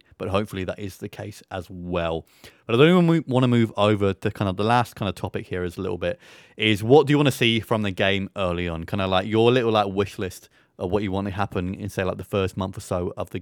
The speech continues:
game. Zero, I wanna go to you first here. Kind of what are you hoping for in the, in the brings in the, uh, the first month of the game?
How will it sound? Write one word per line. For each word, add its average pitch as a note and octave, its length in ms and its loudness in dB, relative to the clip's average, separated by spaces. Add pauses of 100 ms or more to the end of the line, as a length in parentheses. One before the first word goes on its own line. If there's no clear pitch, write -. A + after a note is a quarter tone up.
(120)
game. F2 380 -6
Zero, F#2+ 180 -2
I - 20 0
wanna A#2 140 0
go A2+ 160 2
to - 160 -8
you F2+ 240 -4
first F2 640 -4
here. F2 300 -8 (360)
Kind G2+ 120 -2
of F#2+ 100 -2
what A2+ 120 0
are A2+ 60 -2
you G2+ 100 -2
hoping G2 240 0
for F#2+ 200 -6
in F2 60 -6
the, F2 240 -10
in G2+ 80 -10
the - 60 -12
brings F#2 320 -6
in F2+ 80 -8
the, F2 220 -8
uh, F2 60 -8
the F#2 120 -12
first F#2+ 240 -8
month F#2+ 160 -8
of - 40 -16
the F#2 60 -10
game? F2 240 -8